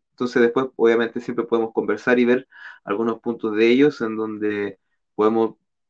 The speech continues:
obviamente, ver si, si, em, vamos, podemos llegar a, a una síntesis en las conversaciones, ¿no?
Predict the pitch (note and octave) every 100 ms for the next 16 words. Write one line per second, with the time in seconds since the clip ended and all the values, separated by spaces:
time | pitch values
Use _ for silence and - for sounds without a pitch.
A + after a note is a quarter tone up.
0 | _ G#2+ G#2+ G#2+ G2 G#2+ G2+ - G#2 A#2+
1 | A#2 - A#2 A2 G#2+ - _ _ _ -
2 | A2+ A2 G#2+ G2+ G2 G2 - - B2+ B2+
3 | B2 B2+ C#3 C3+ C3 B2+ C#3 C3+ A#2+ B2
4 | A#2+ - D3 C#3 A2 - A2+ A2 _ _
5 | - _ G2 G#2+ G2+ G2+ G2 - F#2+ -
6 | F#2 F#2 -